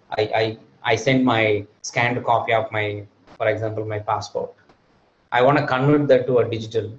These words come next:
So we build some tools outside where it will change that conversion and then supplies the data back to ServiceNow.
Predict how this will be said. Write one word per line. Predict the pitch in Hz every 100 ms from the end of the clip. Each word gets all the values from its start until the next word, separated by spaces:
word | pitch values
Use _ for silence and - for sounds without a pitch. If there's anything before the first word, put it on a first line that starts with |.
| _
So | - 127 110 104 131
we | 139
build | 139 180 160 -
some | 135 120 110 - _ _ _ -
tools | 147 143 117
outside | 110 - 160 - - _ _ _
where | 113 117
it | 117 - _ _ -
will | 113 110
change | 107 - 135 147
that | 127 113 - _ _ _
conversion | 123 117 - 127 - 127
and | 117 113
then | 113
supplies | - 113 117 113
the | 117
data | 113 107 208
back | 101 98
to | 104
ServiceNow. | - - - - 50